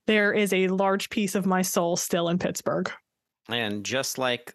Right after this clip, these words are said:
Speaker 2: the, uh, corporate headquartered colors of the Pharmacy Podcast Network, uh, you bleed black and gold for, um, for our wonderful Pittsburgh Steelers, I hope, right?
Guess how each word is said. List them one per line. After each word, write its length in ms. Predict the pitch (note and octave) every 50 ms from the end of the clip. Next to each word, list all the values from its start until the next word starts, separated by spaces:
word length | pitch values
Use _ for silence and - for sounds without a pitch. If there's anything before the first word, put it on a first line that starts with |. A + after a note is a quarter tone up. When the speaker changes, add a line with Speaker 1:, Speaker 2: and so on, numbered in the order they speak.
| _ B2+
Speaker 2:
the, 420 | A#2 A2+ A2 A2 G#2+ G#2 G2+ F#2+ - _ _ _ _ _ -
uh, 200 | A2+ G#2+ G2 G2 - -
corporate 520 | - - D3+ C#3+ C3 - D3+ C#3 B2 -
headquartered 720 | - - C3 C3 B2+ A#2+ - - C3+ C3 B2 B2+ A2 G#2
colors 560 | - - C#3+ C3+ B2+ B2 B2 A#2+ A#2 A2+ - -
of 260 | - A#2+ A#2 G#2+ G2
the 100 | G#2+ G2+
Pharmacy 460 | - - C3 B2 B2 A#2 - - A2+
Podcast 560 | - - C3 B2 A#2+ - - A#2 G#2+ - -
Network, 420 | B2+ A#2+ - B2 A#2+ A2+ G#2 - - _ - - _ _ _ _ _ _ _ _ _
uh, 200 | - A2+ G#2+ G#2 G#2+
you 200 | G#2+ B2 C#3+ C#3
bleed 460 | A2+ G2+ A#2 B2+ C#3 C3+ C3 A#2 F#2+
black 320 | G#2+ A#2 B2 B2+ B2+ - B2
and 160 | A2+ G#2+ G#2
gold 400 | B2 B2+ C3 C3 A#2+ A2+ G2 F#2+
for, 540 | - - B2+ A2+ A2+ A2+ A2 A2 G#2+ G2 -
um, 340 | A2 G#2+ G#2 G#2 G2+ G#2 G2+
for 180 | - - A2
our 200 | G#2 A2+ A2+ A2+
wonderful 420 | A2+ A2+ A2+ A2+ A2+ - - A#2 G2+
Pittsburgh 420 | - A#2+ - - - - G#2+ F#2
Steelers, 460 | - - C#3 C3+ B2 A2+ G#2 F#2 G#2
I 100 | G2+ F#2+
hope, 280 | F2+ G#2+ G#2+ F#2 - -
right? 220 | G#2 A2+ A2+ -